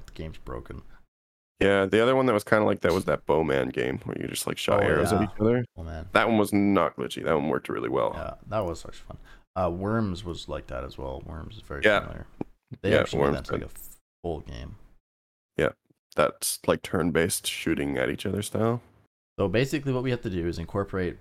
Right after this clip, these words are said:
Speaker 1: biomes, N P Cs that are few but impactful, some two D Breath of the Wild mechanics,
Speaker 2: <laughs>
Speaker 1: equipment with gravity boots, no shields, some swords with a lot of depth, upgrades, and worms.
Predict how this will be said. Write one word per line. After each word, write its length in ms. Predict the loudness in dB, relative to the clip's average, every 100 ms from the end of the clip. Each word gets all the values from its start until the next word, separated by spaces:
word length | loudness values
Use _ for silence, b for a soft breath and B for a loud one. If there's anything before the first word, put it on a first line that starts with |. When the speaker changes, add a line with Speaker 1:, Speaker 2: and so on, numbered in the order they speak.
| 0
Speaker 1:
biomes, 640 | 2 2 0 -2 -6 -8 -6
N 160 | -4
P 140 | -2 -4
Cs 320 | -4 -4 -4
that 100 | -4
are 80 | -6
few 320 | -6 -2 -2
but 180 | -2 -6
impactful, 800 | -4 0 0 -2 -8 -6 -6 -10 -14
some 200 | -12 -8
two 240 | -2 -2
D 100 | 0
Breath 300 | 0 0 -2
of 80 | -4
the 40 |
Wild 240 | 0 0 -2
mechanics, 680 | -4 -6 -4 -4 -6 -8 -12
Speaker 2:
<laughs> 40 |
Speaker 1:
equipment 480 | -8 0 0 0 -4
with 180 | -8 -4
gravity 460 | 2 4 2 0
boots, 360 | -4 -4 -6 -8
no 280 | -6 -2 -2
shields, 480 | -2 -4 -2 -4 -6 b b _
some 160 | -8 -6
swords 540 | -2 0 2 0 -6
with 220 | -10 -8 -2
a 60 |
lot 160 | 2 2
of 180 | 0 0
depth, 380 | 2 2 -2 -16 b b _
upgrades, 540 | 0 0 -2 -2 -2 -8 b b _ _ _ _
and 220 | -4 0
worms. 500 | -2 -2 -4 -8 -12